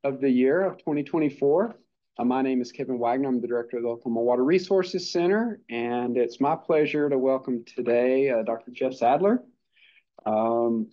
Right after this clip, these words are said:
Doctor Sadler, he grew up in Utah and completed his B S and M S degrees at, uh, Brigham Young University in Provo, Utah.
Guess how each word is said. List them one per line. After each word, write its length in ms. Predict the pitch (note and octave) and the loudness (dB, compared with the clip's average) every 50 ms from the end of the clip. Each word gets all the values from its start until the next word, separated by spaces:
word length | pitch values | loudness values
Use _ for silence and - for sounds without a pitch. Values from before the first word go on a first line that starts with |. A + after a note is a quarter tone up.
| - _ _ _ _ _ _ - | -14 _ _ _ _ _ _ -2
Doctor 240 | C#3+ C#3 C3+ C#3+ C3 | -2 0 0 0 0
Sadler, 480 | C3 D3 C#3+ D3 D3+ D#3+ F3 F3 F3+ | 2 4 4 4 4 4 4 4 4
he 100 | F#3 F3+ | 2 0
grew 260 | D3+ C#3 D3+ D#3 D3+ | 0 2 4 4 6
up 220 | D#3 F3 F#3 - D#3+ | 4 4 2 0 -2
in 160 | D3 C3+ C3 | 0 2 2
Utah 540 | C3 C#3+ C#3+ - E3 D#3+ D3+ D3+ E3 F#3 F#3+ | 2 2 0 -2 -2 -2 0 0 0 0 -2
and 120 | F#3+ F3 | -4 -6
completed 440 | - D#3 C#3+ - - D3 C3 C3+ B2 | -8 -12 -10 -6 -4 -2 -2 0 0
his 120 | B2+ A#2 | -2 -4
B 300 | A#2 A#2 A#2 B2+ C3 C#3 | -4 -4 -2 0 2 2
S 380 | C#3 C#3+ D3 D3 D3 - - - | 2 2 0 0 -2 -6 -8 -8
and 200 | C3 A#2 A2+ A#2 | -8 -8 -6 -2
M 120 | C3 C3+ | 0 0
S 200 | C3+ C3 B2 - | 0 0 -2 -4
degrees 720 | - - B2+ - C3 C3 C3 C3 C3 C3+ C3 C3 - - - - | -6 -8 -2 0 2 2 2 4 4 2 2 0 -2 -8 -14 -8
at, 320 | - G#2+ A2+ A#2 A#2 A#2 - | -4 -2 -2 -2 -2 -2 -2
uh, 180 | A#2 A2 A2 | -2 0 -2
Brigham 340 | A2 A2 B2+ B2+ C3+ B2+ B2 | -2 -2 -2 -2 0 0 0
Young 240 | B2 B2+ B2+ B2+ B2+ | 0 0 0 0 0
University 840 | B2+ B2+ A#2+ A#2 B2 B2 C3 - - - - C#3+ C#3+ D3+ E3+ E3+ | -2 -2 -2 -4 -4 -4 -4 -6 -10 -12 -8 -4 -4 -2 0 0
in 140 | C#3+ G#2+ G#2+ | -2 -2 -2
Provo, 260 | - C3 A#2+ A#2+ A#2 | -4 -4 -2 0 0
Utah. 560 | A#2 A#2 B2 C3+ C#3 E3 D#3+ E3 F3 G3 G3 | 0 0 0 -2 -2 -2 0 0 0 -2 -2